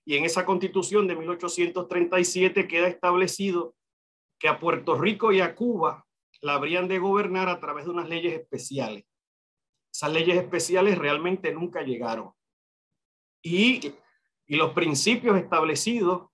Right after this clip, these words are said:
en la Constitución de mil ochocientos treinta y siete nunca fueron extendidos a Puerto Rico ni a Cuba. Y mientras tanto, eh, se siguen dando los problemas en España.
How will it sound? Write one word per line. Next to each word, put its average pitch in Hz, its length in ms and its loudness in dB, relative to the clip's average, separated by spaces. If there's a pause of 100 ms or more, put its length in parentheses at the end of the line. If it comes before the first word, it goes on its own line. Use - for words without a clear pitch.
(200)
en 143 160 -4
la 135 160 -2
Constitución 151 640 0
de 185 80 4
mil 156 140 -4
ochocientos 170 560 -2
treinta 180 320 0
y 180 40 2
siete 190 380 0
nunca 180 480 -2
fueron 175 300 2
extendidos 175 840 -2
a - 140 -2
Puerto 160 340 -4
Rico 180 580 -4 (300)
ni 190 300 0
a 147 220 -6
Cuba. 180 500 0 (1600)
Y 202 180 2
mientras 233 540 2
tanto, 220 680 0
eh, 151 380 -2
se - 220 -4
siguen 190 400 2
dando 196 640 2 (220)
los 147 220 -8
problemas 180 520 2
en 180 100 2
España. 180 640 0